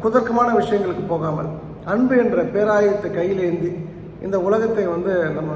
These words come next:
சமன்படுத்த முடியும். உலகத்தை அன்பினால் வெல்ல முடியும். அன்பினால் தான் வெல்ல முடியும். ஆயுதத்தால் எந்த காரணத்திலும் வெல்ல முடியாது. இப்ப ரஷ்யா வந்து நினைச்சாங்க உக்ரைனை வந்து ஒரு நொடியில் அழிச்சலான்ட்டு. இன்னி வரைக்கும் அவங்க ஃபைட்டிங்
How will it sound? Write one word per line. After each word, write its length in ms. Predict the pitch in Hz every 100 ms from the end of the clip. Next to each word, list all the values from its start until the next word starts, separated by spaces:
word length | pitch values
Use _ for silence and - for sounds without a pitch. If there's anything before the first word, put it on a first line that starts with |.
| 156
சமன்படுத்த 520 | 170 208 180 160 156
முடியும். 340 | 151 143 139 - - - -
உலகத்தை 400 | 185 214 214 196
அன்பினால் 560 | 165 180 202 214 196
வெல்ல 200 | 165 165
முடியும். 340 | 175 156 147 147 - - - -
அன்பினால் 460 | - 208 240 254
தான் 180 | 247 254
வெல்ல 180 | 226 220
முடியும். 360 | 208 170 151 151
ஆயுதத்தால் 540 | 175 226 220 214 196
எந்த 180 | 180 202
காரணத்திலும் 400 | 196 185 190 190
வெல்ல 180 | 170 175
முடியாது. 580 | 175 160 151 156 - - - - -
இப்ப 180 | 165 175
ரஷ்யா 360 | 170 180 226
வந்து 160 | 208 196
நினைச்சாங்க 400 | 196 185 202 180
உக்ரைனை 420 | 175 185 202 196
வந்து 260 | 175 165 170
ஒரு 80 | 165
நொடியில் 300 | 175 185 170
அழிச்சலான்ட்டு. 580 | 160 160 156 151 156 156 - - - - - -
இன்னி 220 | 233 254
வரைக்கும் 300 | 254 240 262
அவங்க 240 | 226 196
ஃபைட்டிங் 420 | 220 214 208 175